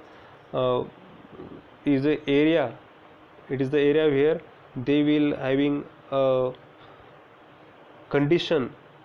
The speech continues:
specific condition in which the growth will occur. Here the flower pots where the water is there, moisture is there, it is a favorable condition for their development.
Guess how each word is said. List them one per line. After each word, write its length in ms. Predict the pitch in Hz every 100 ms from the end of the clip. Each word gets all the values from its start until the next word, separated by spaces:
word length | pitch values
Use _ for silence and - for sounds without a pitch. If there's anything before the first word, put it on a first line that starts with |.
| -
specific 540 | - - 160 165 170 170
condition 540 | 156 151 147 143 127 -
in 160 | 135 143
which 180 | 151 147 170 -
the 100 | 143
growth 480 | 127 123 143 151 -
will 140 | 143 139
occur. 400 | 127 123 - 110 110 - - - - - - - - - - - - - - - - - - - - - - - - -
Here 180 | 147 156
the 140 | 156 156
flower 300 | - 147 151
pots 440 | 165 160 156 - - -
where 200 | 131 135
the 100 | 135
water 280 | 127 120 143
is 140 | 139
there, 240 | 139 143
moisture 520 | 143 127 127 127 147 143
is 140 | 139
there, 280 | 135 139 135
it 100 | 139
is 80 | 139
a 80 | 160
favorable 400 | 156 151 165 170
condition 560 | 170 151 143 - 131 120 - - - -
for 180 | 131 127
their 120 | 131
development. 560 | 127 123 120 117 113